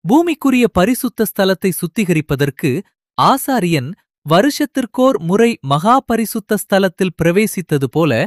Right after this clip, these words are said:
தானியேல் எட்டில் சொல்லப்பட்ட இரண்டாயிரத்து முன்னூறு நாட்களின் முடிவாகிய ஆயிரத்து எண்ணூற்றி நாற்பத்து நான்கில்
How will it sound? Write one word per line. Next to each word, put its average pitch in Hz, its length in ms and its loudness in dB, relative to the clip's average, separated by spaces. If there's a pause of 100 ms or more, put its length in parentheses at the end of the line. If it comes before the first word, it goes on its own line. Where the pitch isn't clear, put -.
(400)
தானியேல் 226 600 2
எட்டில் 165 460 -2
சொல்லப்பட்ட 190 500 -2 (480)
இரண்டாயிரத்து 254 840 2
முன்னூறு 220 500 0
நாட்களின் 196 580 0
முடிவாகிய 165 560 0 (480)
ஆயிரத்து 254 680 2
எண்ணூற்றி 208 520 -2
நாற்பத்து 175 580 0
நான்கில் 147 500 0